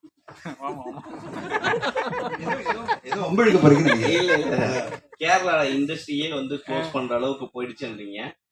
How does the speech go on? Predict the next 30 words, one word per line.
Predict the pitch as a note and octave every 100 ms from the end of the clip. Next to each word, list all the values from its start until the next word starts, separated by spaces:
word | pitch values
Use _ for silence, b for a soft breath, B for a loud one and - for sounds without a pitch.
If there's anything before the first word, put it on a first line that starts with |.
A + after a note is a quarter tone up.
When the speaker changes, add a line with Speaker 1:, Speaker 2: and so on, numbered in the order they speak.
| _ -
Speaker 2:
But | C3+
ஆனா | D3+
தமிழ் | C#3+ C#3 E3+ F#3+
இண்டஸ்ட்ரி | E3 D3 -
அந்த | E3+ C#3 C#3
அளவுக்கு | C#3 C#3+ D#3
தான் | C3+
இருக்கு. | D#3 E3 C#3+ F3 F3
ஆனா | B2 C#3+ C3+
நம்மளுக்கு | B2+ B2 C3+
போராட்ட | D#3 F3 F3 C#3+
குணம் | C#3 B2+
அதிகமா | B2+ D#3 D3+
இருக்கிறதுனால | C3 B2 A#2+ B2 C3
நிறைய | C3 D3+ F#3 F3+
படங்கள் | D3 C#3 D3 B2
வந்துட்டு | B2 A#2+
இருக்கு. | A2 _ _ _ _ _
But | B2+
ஆனா | B2 C3+ C#3 B2 B2
ஒரு | D3 A3 G#3
படம் | F#3+ G3 F3
ரிலீஸ் | E3 D#3
ஆனதுக்கு | D3 C3+ A#2 - C#3+ B2
எல்லா | B2+ C3+ E3 D#3+
படமும் | D#3+ D#3 E3+
இப்போ | F3+ C#3
நிறுத்தி | C3 C#3 C#3+ D3+
வச்சிருக்காங்க. | B2+ A2+ A2+ A#2 B2+ -
எந்த | C3 E3 F#3+